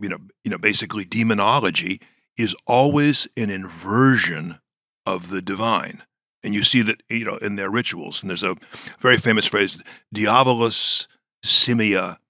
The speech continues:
Dei." The devil is the ape of Christ, you know, the, of God. And so, and so what you see in, in Baudelaire is the, this fact, "Well, I am, I'm cut off from grace, but I,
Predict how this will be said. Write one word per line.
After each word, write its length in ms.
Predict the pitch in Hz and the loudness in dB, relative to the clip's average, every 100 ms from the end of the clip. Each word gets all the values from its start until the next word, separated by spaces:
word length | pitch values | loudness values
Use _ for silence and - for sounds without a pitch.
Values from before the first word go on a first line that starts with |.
| _ - | _ -10
Dei." 600 | 90 80 85 - - - _ _ _ _ _ _ _ - | -4 -4 -4 -8 -8 -14 _ _ _ _ _ _ _ -8
The 80 | 98 | -6
devil 580 | 80 107 110 110 104 - _ | 2 2 4 2 0 -16 _
is 140 | 107 - | -6 -4
the 140 | 113 - | -6 0
ape 280 | 120 104 - - _ _ _ _ - | 2 2 -4 -20 _ _ _ _ -14
of 120 | - | -10
Christ, 380 | - 104 - - | -4 -6 -6 -10
you 80 | 87 | -10
know, 160 | 90 - _ - | -12 -12 _ -12
the, 160 | 123 - | -10 -8
of 260 | 107 98 | -8 -8
God. 340 | 101 107 - - | -4 -4 -4 -12
And 120 | - | -6
so, 220 | 120 101 - - - - | -4 -6 -10 -18 -18 -6
and 120 | 131 | -4
so 260 | 113 131 120 _ _ - | -2 -2 -4 _ _ -2
what 160 | 139 | 0
you 80 | 143 | 4
see 480 | - 165 185 180 - _ _ | 4 6 6 4 0 _ _
in, 420 | 131 113 104 107 - _ _ _ - | -2 0 -2 -4 -14 _ _ _ -4
in 420 | 127 120 110 104 - _ _ _ _ _ _ _ - | 0 0 0 -4 -12 _ _ _ _ _ _ _ -6
Baudelaire 500 | 117 113 117 151 160 | -2 0 0 -2 -2
is 220 | 113 - | -2 -6
the, 180 | 113 110 | -8 -10
this 280 | - 120 - - - | -8 -4 -4 -6 -10
fact, 300 | - 127 117 | -2 -2 -2
"Well, 140 | 107 | -4
I 120 | 110 | 0
am, 200 | 113 113 - _ _ - | 2 0 -4 _ _ -2
I'm 140 | 110 | 0
cut 260 | - 160 170 | 0 0 4
off 260 | 135 127 | 4 2
from 260 | - 101 95 | -4 -8 -8
grace, 640 | 98 104 80 76 - - _ _ _ - | -4 -4 -4 -2 0 -2 _ _ _ -10
but 100 | - | -2
I, 280 | 127 131 | 2 2